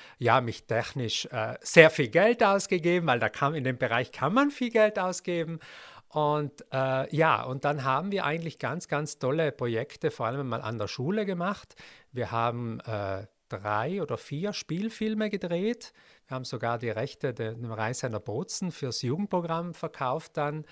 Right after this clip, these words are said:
Und, äh, ja, das ist natürlich ganz, ganz eine tolle Sache, weil, äh, man Schülerinnen und Schüler von einem ganz anderen Blickwinkel kennenlernt. Äh, da schlummern so viele Talente und so viele Fähigkeiten, die natürlich im normalen, äh, Unterrichtsalltag nicht so,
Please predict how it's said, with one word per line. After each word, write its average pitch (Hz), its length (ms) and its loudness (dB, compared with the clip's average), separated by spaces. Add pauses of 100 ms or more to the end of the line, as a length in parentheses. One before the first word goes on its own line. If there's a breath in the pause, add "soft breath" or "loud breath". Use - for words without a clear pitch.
(440 loud breath)
Und, 127 500 4
äh, 123 320 2
ja, 131 240 6
das 151 160 4
ist 180 140 -2
natürlich 156 420 0
ganz, 123 300 0
ganz 110 260 -4
eine 110 160 -6
tolle 107 260 -6
Sache, 104 520 -8
weil, 117 480 -2
äh, 123 160 -6
man 120 360 -6
Schülerinnen 135 480 -2
und 117 80 -4
Schüler 139 220 -2
von 127 160 -2
einem 113 180 -2
ganz 123 320 -2
anderen 131 540 -2
Blickwinkel 160 640 -8
kennenlernt. 160 720 -4 (480 loud breath)
Äh, 123 220 -4
da 123 120 4
schlummern 156 380 2
so 160 140 -2
viele 151 260 0
Talente 135 640 2
und 131 100 -4
so 139 120 -6
viele 131 260 -2
Fähigkeiten, 131 760 -2
die 117 260 0
natürlich 123 400 -6
im 127 80 -4
normalen, 120 720 -4
äh, 117 220 -6
Unterrichtsalltag 123 1120 -4
nicht 120 280 -6
so, 113 520 -2